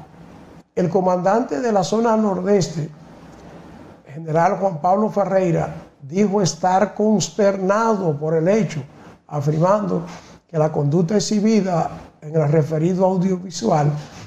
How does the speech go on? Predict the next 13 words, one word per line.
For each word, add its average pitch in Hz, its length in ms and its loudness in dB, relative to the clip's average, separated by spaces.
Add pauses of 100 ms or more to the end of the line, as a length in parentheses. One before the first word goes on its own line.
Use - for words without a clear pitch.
(120)
no 170 240 -2
es 190 600 -2 (720)
el 156 140 -6
protocolo 165 1000 0
a 151 100 -6
seguir 156 400 -2
en 160 100 -8
la 139 140 -2
Policía 127 460 -6
Nacional. 120 580 -4 (880)
El 196 180 2
otro 311 260 2
incidente 247 760 0